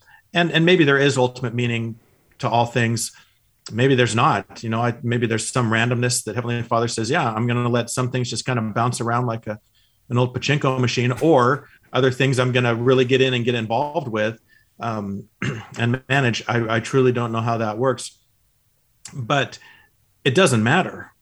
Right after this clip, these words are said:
because whether you signed up for it, whether it's random, we're still dealing with it right now. And the question is, what do you do? And like you said, I think the important thing is to say, "I-, if this is my burden to bear because I signed on the dotted line,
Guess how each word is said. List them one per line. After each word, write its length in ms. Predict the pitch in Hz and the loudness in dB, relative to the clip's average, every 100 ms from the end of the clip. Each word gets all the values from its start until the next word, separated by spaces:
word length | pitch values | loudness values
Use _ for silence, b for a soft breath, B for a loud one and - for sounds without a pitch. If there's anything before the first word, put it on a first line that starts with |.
| - | -4
because 760 | 135 - 143 127 120 113 - - | -2 2 4 6 4 0 -4 -6
whether 520 | 123 151 151 139 127 | 0 2 4 4 4
you 160 | 127 123 | 2 0
signed 360 | - 147 131 | 0 0 2
up 120 | 180 | 0
for 320 | - 165 165 160 | -2 0 2 0
it, 120 | 135 | -2
whether 240 | 135 131 | -2 0
it's 160 | 127 135 | -2 -4
random, 360 | 147 151 156 | -4 -2 -4
we're 120 | 143 131 | -4 -6
still 260 | - 196 | -2 -2
dealing 400 | 117 147 165 139 | 0 -2 -2 0
with 160 | 123 117 | -2 -2
it 160 | 117 | -4
right 240 | 120 117 117 | -2 -2 -2
now. 300 | 120 107 - b b b | -2 -2 -6 b b b
And 140 | 123 123 | -4 -4
the 40 | |
question 380 | 123 156 - 127 | 0 0 0 0
is, 140 | 120 | 0
what 140 | 123 135 | 0 0
do 60 | |
you 100 | 110 | 0
do? 400 | 107 131 139 95 - b b b - | -2 -2 -4 -4 -12 b b b -6
And 340 | 123 120 120 | -4 -2 -2
like 220 | 127 127 | 0 0
you 100 | 131 | 0
said, 320 | 123 156 151 208 | 0 2 2 2
I 80 | |
think 300 | 120 - 147 | -2 -2 -4
the 80 | 127 | -2
important 380 | 120 - 170 165 | -2 0 0 0
thing 200 | 123 123 | -2 -2
is 340 | 117 123 120 | -2 -2 -2
to 320 | - - 123 120 | -6 0 0 0
say, 420 | - 123 117 117 | -2 -2 -2 -4
"I-, 60 | - | -8
if 300 | - 135 131 | -6 -2 0
this 180 | 147 135 | 0 -2
is 60 | 131 | 0
my 140 | 127 | 0
burden 300 | 113 139 131 | 2 2 2
to 60 | 123 | 0
bear 220 | 123 135 | 2 0
because 320 | 127 127 120 | 0 -2 -2
I 80 | 120 | -2
signed 300 | 120 139 135 | -4 -4 -4
on 120 | 123 | -4
the 60 | 113 | -4
dotted 380 | 110 117 113 110 | -4 -4 -6 -4
line, 400 | 165 165 156 | -2 0 -4